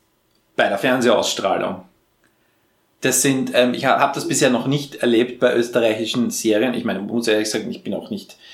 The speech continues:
auf den Facebook-Seiten von Soko Donau und so aktiv, aber bei der Cop Stories Seite hab ich immer gesehen, oh, was war das für ein Lied? Immer die, die Frage danach,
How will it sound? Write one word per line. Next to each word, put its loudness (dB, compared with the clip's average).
auf -4
den -2
Facebook-Seiten -2
von -4
Soko -4
Donau -2
und -6
so 0
aktiv, -4
aber -4
bei 2
der 0
Cop 0
Stories 2
Seite 2
hab 2
ich -2
immer -2
gesehen, -2
oh, -10
was -4
war -2
das -4
für -2
ein 0
Lied? 0
Immer 0
die, -2
die -6
Frage 0
danach, -2